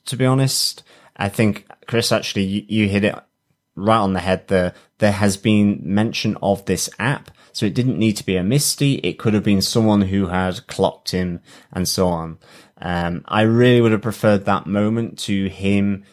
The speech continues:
suddenly and seemingly just waking up. And again, we have the bad guy where he's just kind of upped and walked off the bridge without making sure that his kick to Luke,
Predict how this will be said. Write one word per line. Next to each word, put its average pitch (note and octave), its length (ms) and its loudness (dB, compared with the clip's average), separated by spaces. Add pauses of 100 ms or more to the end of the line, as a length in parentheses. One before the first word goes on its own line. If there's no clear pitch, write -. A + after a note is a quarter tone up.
suddenly G2+ 960 0
and F2 160 -6
seemingly G2+ 800 0
just - 500 -8 (120)
waking F2 540 -6
up. - 320 -8 (480)
And F#2 120 0
again, A2 600 2
we F#2+ 140 -2
have F#2+ 280 -2
the F2+ 80 -8
bad F#2+ 320 0
guy F2 360 0
where F2+ 560 0
he's F2+ 280 -2
just - 380 -2
kind F2+ 160 0
of F2+ 180 -4 (160)
upped - 300 0 (120)
and F2+ 200 0
walked F2+ 380 0 (140)
off - 480 -12 (580)
the D#3 80 -4
bridge - 440 -2
without F2+ 560 -2
making F#2+ 360 -2
sure A2+ 340 4
that F#2+ 220 2
his G#2+ 260 2
kick - 300 -2
to A2 100 -2
Luke, G2+ 400 0